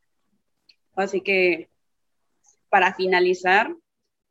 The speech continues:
lo que buscamos con este podcast es evitarles, es seguirles evitando como esas, esas penas que no deberías estar pasando.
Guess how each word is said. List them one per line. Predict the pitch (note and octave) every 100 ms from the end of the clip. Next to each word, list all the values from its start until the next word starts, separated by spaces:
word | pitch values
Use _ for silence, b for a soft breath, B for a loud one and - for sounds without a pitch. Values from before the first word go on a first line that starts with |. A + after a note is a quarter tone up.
| _
lo | G3 G3 G3
que | G3 F#3
buscamos | F#3+ F#3+ - G3 G3+ G3+ G3+ -
con | F3+ F3+ F3 E3
este | - F3+ -
podcast | F#3+ - F3 - F3 E3+ - _ _ _ _ -
es | E3 E3 E3+ - _ _ _ _ _ _ _ _ _ -
evitarles, | G3 F#3+ F3+ _ F#3 F#3 F#3+ F#3 E3+
es | F3 F3
seguirles | F3 F3+ F#3 F#3+
evitando | F3+ E3+ E3 - F3 F3 E3 D#3+ _ _ _ _ _
como | F3 F3 E3+ D#3 - _ _ _ _ _ _
esas, | - F#3+ F#3+ F#3+ F#3 F#3 F3+ F3 F3 - _ _ _ _ _ _ _ -
esas | G#3 A#3 A#3 -
penas | - G#3+ A#3+ C4 F#4+ - _ _ -
que | F#3
no | F#3+ F#3+
deberías | G3+ F#3 F3+
estar | F#3 - D#3+ -
pasando. | E3 E3 - D3 -